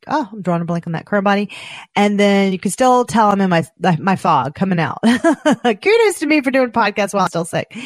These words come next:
But that is going to be excellent for healing and reducing inflammation on your skin. It really will make you feel very, it will make you feel good. It really will. And it'll allow you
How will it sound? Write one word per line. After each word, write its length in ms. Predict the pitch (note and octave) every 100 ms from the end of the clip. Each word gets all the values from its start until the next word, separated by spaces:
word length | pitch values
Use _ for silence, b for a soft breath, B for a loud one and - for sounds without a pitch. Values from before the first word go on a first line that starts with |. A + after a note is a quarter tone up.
| B B B B
But 280 | - A3 G#3 -
that 360 | F#3 G3 D4 - -
is 180 | G3
going 200 | - G3
to 60 | F#3+
be 100 | F3 _ -
excellent 720 | F#3+ G3+ - A#3 A3+ B3+ - B B B B
for 200 | G3+ F3
healing 680 | - - B3 A#3 A#3 A#3 A#3
and 120 | F#3
reducing 760 | E3+ E3 D#3+ G3+ A3+ A3 C4 A#3+
inflammation 1040 | E3 F3 E3 D3+ D#3 D#3+ G#3+ - A#3 A3+ A#3
on 120 | F3 D#3
your 100 | D3+
skin. 760 | - - - F3 F#3 G3 G#3 _ _
It 180 | F#3 -
really 460 | D#3+ F3 E3 E3 -
will 120 | E3
make 260 | D#3 D#3 -
you 80 | D#3+
feel 680 | - - G#3 G3 F3+ E3 -
very, 680 | D3+ F3+ E3+ E3+ E3 D#3+ - _
it 140 | - G3+
will 160 | F3
make 380 | F3 F#3+ C#4 -
you 100 | F3
feel 320 | - F#3+ E3
good. 320 | D3 - C#3+ D3
It 80 | -
really 240 | D#3 D#3 -
will. 200 | C#3 -
And 120 | E3+
it'll 140 | D#3 - -
allow 420 | F3+ F3+ G#3+ A3
you 480 | G3+ F3+ E3+ E3+